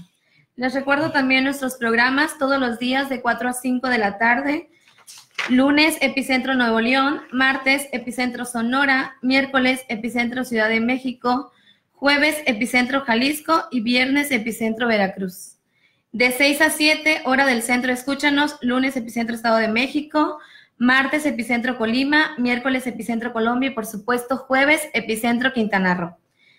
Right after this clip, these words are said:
De doce a una de la tarde, sábado, Epicentro Tehuacán, Puebla. También pueden leer nuestros blogs de lunes a viernes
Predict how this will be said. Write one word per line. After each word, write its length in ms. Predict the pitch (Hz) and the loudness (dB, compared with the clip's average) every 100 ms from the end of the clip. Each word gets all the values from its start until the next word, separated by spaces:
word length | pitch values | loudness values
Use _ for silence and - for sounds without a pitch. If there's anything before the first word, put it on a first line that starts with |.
| _ | _
De 160 | - 240 | -2 2
doce 300 | 240 269 294 | 4 4 4
a 60 | 269 | 4
una 200 | 269 277 | 4 4
de 60 | |
la 180 | 247 220 | 4 4
tarde, 360 | 247 269 277 285 | 4 2 2 -2
sábado, 520 | - 269 285 277 294 - | 2 2 2 0 -2 -4
Epicentro 580 | 220 226 220 240 254 | -8 -8 -4 -4 -4
Tehuacán, 680 | 254 214 202 202 214 233 226 | -6 -2 -2 -2 -4 -4 -4
Puebla. 320 | 185 - 185 _ _ _ - - _ - | -10 -10 -14 _ _ _ -20 -20 _ 0
También 400 | 262 269 277 277 | 2 4 2 4
pueden 640 | 277 285 285 277 269 233 | 4 4 4 2 0 0
leer 260 | 247 233 240 | 2 2 2
nuestros 380 | 262 269 254 | 0 0 -2
blogs 400 | 226 254 277 277 - | 0 2 2 -2 -10
de 220 | 214 240 | -2 0
lunes 400 | 240 254 269 262 | 2 2 0 0
a 80 | 226 | 0
viernes 760 | 247 269 294 320 349 339 - | 2 2 2 0 0 -4 -10